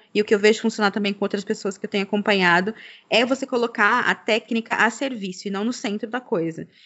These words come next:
Então, primeiro tem que vir uma coisa viva. Primeiro você tem que receber o coração pulsando ali. Depois você trabalha pra que esse coração continue pulsando e mais ainda, pra que ele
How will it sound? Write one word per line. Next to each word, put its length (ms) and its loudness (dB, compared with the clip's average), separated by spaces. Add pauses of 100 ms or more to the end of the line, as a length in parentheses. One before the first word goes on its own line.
(180)
Então, 520 2
primeiro 640 4
tem 180 -2
que 160 -6
vir 340 0
uma 120 0
coisa 500 4
viva. 680 0 (280)
Primeiro 320 4
você 100 -2
tem 120 0
que 120 -4
receber 520 4
o 60 4
coração 480 0
pulsando 640 0
ali. 180 -4
Depois 320 0
você 180 -2
trabalha 720 4 (320)
pra 140 0
que 120 -4
esse 140 -4
coração 440 0
continue 560 2
pulsando 500 0
e 40 2
mais 240 4
ainda, 360 2
pra 140 -4
que 120 -2
ele 180 2